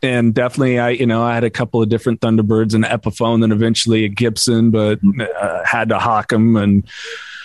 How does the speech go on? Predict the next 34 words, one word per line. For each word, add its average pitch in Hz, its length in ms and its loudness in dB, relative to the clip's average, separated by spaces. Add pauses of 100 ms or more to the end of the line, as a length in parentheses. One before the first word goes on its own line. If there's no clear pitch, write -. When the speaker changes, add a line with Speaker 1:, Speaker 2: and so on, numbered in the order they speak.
(200)
Speaker 1:
all 120 220 0
that. 117 260 0
It's 113 160 -2
like, 107 180 0
God, 165 260 0
I 135 80 -2
had 135 220 -2
so 147 100 0
much 135 220 0
cool 131 240 -2
shit. 131 260 0
I 123 80 0
had 123 120 -2
a 117 60 0
Gene 127 300 2
Simmons 131 320 0
Punisher, 127 560 0
one 123 180 0
of 117 60 2
the 120 80 2
autographed 120 640 -2
ones. 123 300 0
It's - 160 -2
like, 127 240 -2
why 151 240 2
did 151 180 2
I 131 140 2
not 127 320 0
save 110 380 -2
this 104 180 0
stuff? 98 380 -4
I 120 100 2
ended 143 220 2
up 127 100 0